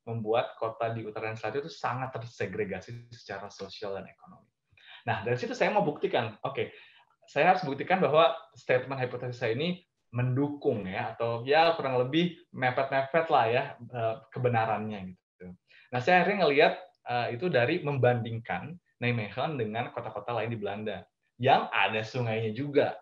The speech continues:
gitu ya. Nah, jadi ini saya lihat ya, ini Nijmegen yang,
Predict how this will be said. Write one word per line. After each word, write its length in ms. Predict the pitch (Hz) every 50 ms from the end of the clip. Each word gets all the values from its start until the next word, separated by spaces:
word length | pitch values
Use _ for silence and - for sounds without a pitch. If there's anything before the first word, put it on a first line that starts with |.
| _ _
gitu 240 | _ 98 92 _ 92
ya. 160 | 90 92 95 - - _ _ _ _ _ _ _ _ _ -
Nah, 80 | 104
jadi 160 | 101 101 107 127 156
ini 160 | 170 170 180
saya 240 | 175 - 135 113 113
lihat 160 | 113 123 135 - 107
ya, 80 | 113 - - _ -
ini 160 | 143 143 131
Nijmegen 400 | 113 110 104 98 - 151 160 180
yang, 160 | 175 151 131